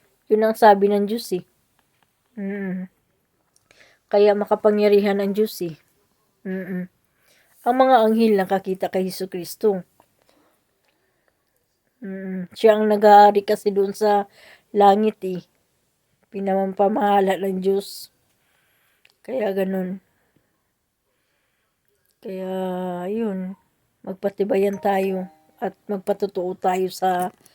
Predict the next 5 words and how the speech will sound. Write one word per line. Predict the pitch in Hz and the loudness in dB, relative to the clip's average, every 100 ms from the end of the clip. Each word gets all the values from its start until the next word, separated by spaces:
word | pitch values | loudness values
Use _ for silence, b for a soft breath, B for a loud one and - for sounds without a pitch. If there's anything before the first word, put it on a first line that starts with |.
| b b b | b b b
ating | 190 185 196 | -4 -2 -4
sarili. | 185 196 196 196 190 185 190 _ _ _ _ _ _ _ _ | -2 0 0 -2 0 -2 -4 _ _ _ _ _ _ _ _
Kasi | - 208 208 202 196 - _ - | -6 -2 0 2 0 -4 _ 4
walang, | 208 208 202 202 202 196 196 196 _ b b b b b b _ | 8 8 6 -2 -4 -6 -8 -10 _ b b b b b b _
ah, | 269 190 190 190 190 190 190 190 185 | -6 0 2 2 2 0 0 -2 -2